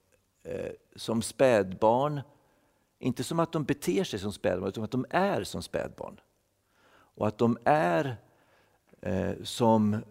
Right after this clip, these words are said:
ungdomar, eller de är som mognade kristna, så klassificerar vi varandra. Vi ser på varandra och klassificerar varandra.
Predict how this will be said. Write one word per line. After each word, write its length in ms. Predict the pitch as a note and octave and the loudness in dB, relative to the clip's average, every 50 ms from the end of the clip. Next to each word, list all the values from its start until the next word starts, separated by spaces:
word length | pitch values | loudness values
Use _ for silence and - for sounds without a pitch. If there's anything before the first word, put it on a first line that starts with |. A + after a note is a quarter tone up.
| - - | -14 2
ungdomar, 720 | - B2 B2 B2 A2+ F#2 G#2+ G2 F#2+ F2+ F2 F2 F2 F#2 F#2+ | 4 4 6 6 4 2 2 0 0 0 2 2 2 2 2
eller 200 | G2+ G2 G#2+ G#2 | 4 4 4 4
de 180 | G2 A#2 A#2 - | 6 4 6 6
är 420 | B2 C3+ D3+ D#3+ D#3 C3 A2 G#2+ G2 | 6 6 8 8 8 6 6 4 0
som 280 | F#2 - - A2 G#2 | -4 -4 -2 0 2
mognade 460 | G#2+ A2 G#2 G2 F#2+ F#2+ F2 F2 F#2+ | 4 4 2 2 0 -2 -2 -2 -2
kristna, 400 | F#2 - A2 G2 F#2 - - F2+ | -4 0 0 -2 -2 -2 -6 -8
så 120 | - - A2 | -8 -8 -10
klassificerar 1120 | - - C#3+ C3+ - - D3 - - D#3+ - - C#3+ D3 D3+ D#3 E3 D#3 D3+ C#3+ C#3+ C3 - - - - _ | -4 -4 -4 -2 -2 -6 -6 -6 -6 -6 -4 -2 -2 -2 0 0 0 0 0 0 0 -2 -4 -10 -20 -20 _
vi 320 | - - A2 G#2 G2+ G2 F#2+ | -4 0 2 2 4 4 4
varandra. 580 | F#2 G#2+ A#2 C#3 D#3+ F#3+ F#3+ C3 F#2+ - A#1 | 4 4 4 4 2 2 0 0 -2 -2 -4
Vi 100 | E2+ G2+ | -4 -4
ser 280 | A2+ - - D#3+ F3 E3+ | -6 -4 -2 0 0 0
på 180 | - - E3 D3+ | 0 -2 -2 0
varandra 560 | C3+ C3+ B2+ A#2+ A#2 A#2 A2+ G#2 A2 A2+ G#2+ - | 2 2 2 4 2 2 2 2 2 0 0 -4
och 340 | - - - - - A2+ - | -10 -20 -12 -6 -4 -4 -2
klassificerar 760 | - C3 A#2 G#2 - G#2+ - - G#2 - G#2+ G2 F#2+ F2 F2 | 2 0 0 0 0 -6 -8 -8 -6 -2 0 0 0 0 0
varandra. 560 | D#2+ F2+ F2 E2+ D2 C#2 B1 - - - - | 0 0 -2 -2 -2 -4 -8 -10 -12 -12 -14